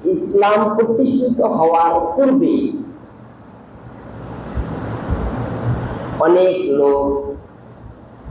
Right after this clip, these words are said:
আল্লাহ রসুলকে বলেন,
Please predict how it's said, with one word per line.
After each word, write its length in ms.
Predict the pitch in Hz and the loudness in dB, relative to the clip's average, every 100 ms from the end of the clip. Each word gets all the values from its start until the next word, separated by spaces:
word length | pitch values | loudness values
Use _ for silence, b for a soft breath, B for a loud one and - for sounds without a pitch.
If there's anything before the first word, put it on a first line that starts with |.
| - | -2
আল্লাহ 320 | 147 160 165 160 | 4 4 4 2
রসুলকে 880 | 156 - 208 226 226 - - - - - - - - - - - - - - - 127 | 2 2 2 4 4 2 0 -2 -8 -12 -20 -20 -20 -20 -20 -20 -20 -20 -20 -12 0
বলেন, 640 | 131 135 139 135 - - | 2 4 4 2 0 -4